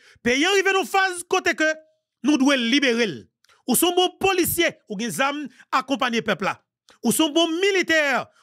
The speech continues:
ou gen zam accompagner peuple là. Trente mille agents besap qui sont tout le territoire national là, n'a demandé nous, messieurs, prendre responsabilité pour nous mettre un gouvernement solide pour que nous river au service pays nous officiellement parce que pays a ouais que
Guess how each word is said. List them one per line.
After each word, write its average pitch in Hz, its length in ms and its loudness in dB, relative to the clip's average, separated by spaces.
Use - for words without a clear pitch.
ou 233 120 -2
gen 247 120 0
zam 269 380 -2
accompagner 233 500 -4
peuple 175 240 -8
là. 135 100 -4
Trente 453 440 0
mille 339 320 0
agents 285 300 -2
besap 269 380 -4
qui 254 100 -6
sont 269 120 -2
tout 269 120 0
le - 80 -6
territoire 240 300 -2
national 220 320 0
là, 285 160 0
n'a 254 120 -2
demandé 370 360 0
nous, 392 80 0
messieurs, 381 260 0
prendre 226 260 -2
responsabilité 208 800 -2
pour 196 120 2
nous 208 60 6
mettre 208 220 2
un 190 40 -4
gouvernement 180 360 0
solide 285 560 0
pour - 140 -6
que 226 80 0
nous 220 300 0
river 196 640 2
au 196 100 2
service 175 380 0
pays 170 280 -2
nous 170 200 -6
officiellement 156 920 -2
parce 165 160 -4
que 190 120 -4
pays 269 420 -2
a 220 80 0
ouais 208 160 -2
que 226 180 -2